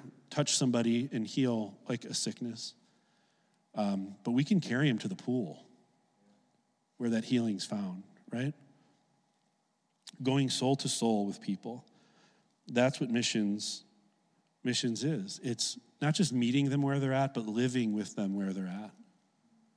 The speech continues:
A lot of times, we wanna meet people where they're at, but then quickly say, "Okay, let's get out of this mess and come to where I'm at." Or, you know, "Once you get your act together,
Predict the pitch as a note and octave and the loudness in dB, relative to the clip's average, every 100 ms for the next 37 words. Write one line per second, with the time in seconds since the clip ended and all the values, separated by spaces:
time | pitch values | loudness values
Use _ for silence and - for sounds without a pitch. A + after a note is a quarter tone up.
0 | _ _ _ _ _ _ _ _ _ _ | _ _ _ _ _ _ _ _ _ _
1 | _ _ _ _ _ _ _ _ _ _ | _ _ _ _ _ _ _ _ _ _
2 | B2 A#2 C3 C3+ C#3 A#2+ A2+ A#2+ A#2 - | 4 8 8 6 6 6 6 2 -4 -8
3 | - _ _ _ _ - B2+ A#2+ A2+ A2+ | -12 _ _ _ _ -4 0 2 4 4
4 | D3+ - B2+ A#2 A#2 A2 A#2 B2 A#2 G#2 | 2 4 2 4 4 4 4 4 2 0
5 | G#2+ - B2+ A#2 - A#2 - A#2 - B2+ | -2 0 0 2 2 2 0 -2 0 0
6 | A2 G#2+ A2 A#2 G#2+ A2+ G2+ B2+ A2+ G2+ | 0 0 -2 0 0 0 0 0 0 0
7 | G#2+ F#2+ F#2 - - _ _ _ - _ | 0 -2 -6 -10 -20 _ _ _ -20 _
8 | _ _ _ _ - A#2+ G#2+ G2+ G2+ - | _ _ _ _ 4 6 6 4 -2 -14
9 | - C#3+ B2+ B2 D3+ E3+ E3 B2+ B2 C3+ | -6 0 4 4 4 4 4 6 4 4
10 | - A#2+ G2+ F2+ | 0 0 0 0